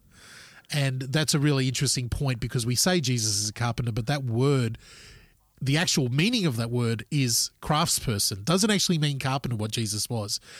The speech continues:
and Joseph, you know, what the family business was. So Jesus is working with wood. He's got a lot of sharp knives, chisels, saws, you know, blades, everything like that in his kit.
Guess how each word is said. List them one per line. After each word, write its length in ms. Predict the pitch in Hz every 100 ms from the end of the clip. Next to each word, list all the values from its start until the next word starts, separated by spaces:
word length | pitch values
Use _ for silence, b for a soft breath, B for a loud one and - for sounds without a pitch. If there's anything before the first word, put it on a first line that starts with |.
| B 127
and 120 | 123
Joseph, 440 | 135 131 123 - -
you 200 | 131 139
know, 140 | 107 123 143 131 143
what 160 | 139 127
the 80 | 123
family 340 | 139 123 113
business 420 | 104 139 143 113
was. 240 | 104 - - B B B B B
So 140 | - 170
Jesus 360 | 196 269 233
is 100 | 165
working 300 | 175 175 160
with 120 | 139 139
wood. 360 | 143 143 147
He's 120 | 139
got 120 | 156 123
a 40 |
lot 160 | 139 180
of 60 |
sharp 320 | - 170 156
knives, 360 | 151 135 135 113
chisels, 500 | - 160 135 135 117 - _ -
saws, 480 | - 156 139 135 - -
you 140 | - 147
know, 120 | 113
blades, 460 | 104 135 135 139 -
everything 460 | 175 165 175 151 131
like 220 | 117 -
that 160 | 107 104
in 60 |
his 160 | 107 -
kit. 260 | - 104